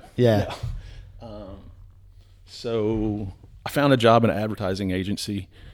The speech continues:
Speaker 2: in, uh, in Atlanta, and I told one of my customers, Don Davidson, I was like, "Don, I'm outta here. I've got a job in Atlanta." He's like, "No, you're not." <laughs>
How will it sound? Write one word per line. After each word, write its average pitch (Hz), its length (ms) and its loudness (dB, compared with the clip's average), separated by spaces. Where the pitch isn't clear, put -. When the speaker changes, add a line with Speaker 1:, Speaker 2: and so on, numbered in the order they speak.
Speaker 2:
in, 104 300 0
uh, 90 360 -4
in 107 260 -4
Atlanta, 117 420 -2
and 95 80 2
I 92 60 0
told 117 220 -4
one 117 80 0
of - 20 0
my 92 80 -2
customers, 92 580 -8
Don 95 200 -2
Davidson, 92 500 -2
I - 40 -14
was 95 120 -4
like, 76 360 -4
"Don, 131 380 2
I'm 110 140 0
outta 123 180 2
here. 107 160 0
I've 113 160 0
got 107 140 2
a 104 40 -2
job 113 240 4
in 110 60 0
Atlanta." 110 380 0
He's 110 140 -4
like, 110 140 -4
"No, 160 100 -2
you're 135 100 4
not." 113 380 -2
<laughs> - 500 -14